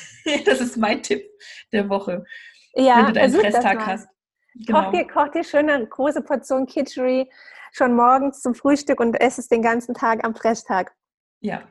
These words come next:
Speaker 2: Kommt
Speaker 1: das
Speaker 2: halt drauf an, was die Hormone so verlangen, ne? Ob die dann Kitchery
Speaker 1: Alles.
Speaker 2: verlangen, ist die Frage.
Speaker 1: Alles.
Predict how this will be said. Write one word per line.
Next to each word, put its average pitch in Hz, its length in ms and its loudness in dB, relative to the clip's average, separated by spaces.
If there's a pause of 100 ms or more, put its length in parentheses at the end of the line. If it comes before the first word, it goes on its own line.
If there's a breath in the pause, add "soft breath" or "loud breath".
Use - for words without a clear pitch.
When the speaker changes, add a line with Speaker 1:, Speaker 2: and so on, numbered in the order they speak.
(120)
Speaker 2:
Kommt - 200 2
Speaker 1:
das 240 140 4
Speaker 2:
halt 262 120 2
drauf - 60 0
an, 269 120 2
was 269 160 2
die 285 100 4
Hormone 269 400 4
so 269 140 2
verlangen, 247 560 0
ne? 240 280 -2
Ob 233 140 -4
die 254 80 -2
dann 233 140 0
Kitchery 196 320 -2
Speaker 1:
Alles. 226 160 -6
Speaker 2:
verlangen, 214 320 0
ist 220 120 -8
die 262 60 0
Frage. - 320 2
Speaker 1:
Alles. - 400 0